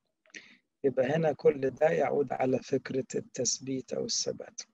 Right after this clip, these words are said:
آم، بيقولها بطريقة تانية: "اثبتوا في محبتي"، لو ثبتتم فيه وثبت كلامي فيكم، تطلبوا اللي انتوا عاوزينه تاخدوه. يبقى مع الامتلاء بالروح القدس يبقى عندنا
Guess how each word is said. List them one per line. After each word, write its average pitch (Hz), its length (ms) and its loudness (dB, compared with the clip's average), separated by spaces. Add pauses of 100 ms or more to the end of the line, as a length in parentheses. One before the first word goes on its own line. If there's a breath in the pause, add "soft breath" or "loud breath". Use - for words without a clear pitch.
(2000)
آم، 127 680 2 (840)
بيقولها 147 540 4
بطريقة 131 420 2
تانية: 170 460 4
"اثبتوا 143 500 4
في - 180 0
محبتي"، 127 800 0
لو 143 160 2
ثبتتم 135 640 0
فيه 139 280 0
وثبت 131 460 0
كلامي 135 460 -2
فيكم، 165 400 -4
تطلبوا 165 640 -2
اللي 156 140 0
انتوا 160 240 -4
عاوزينه 131 440 0
تاخدوه. - 400 -8 (600)
يبقى - 220 -2
مع 127 160 0
الامتلاء 147 600 2
بالروح 143 420 0
القدس 180 640 2
يبقى 127 320 0
عندنا 170 540 4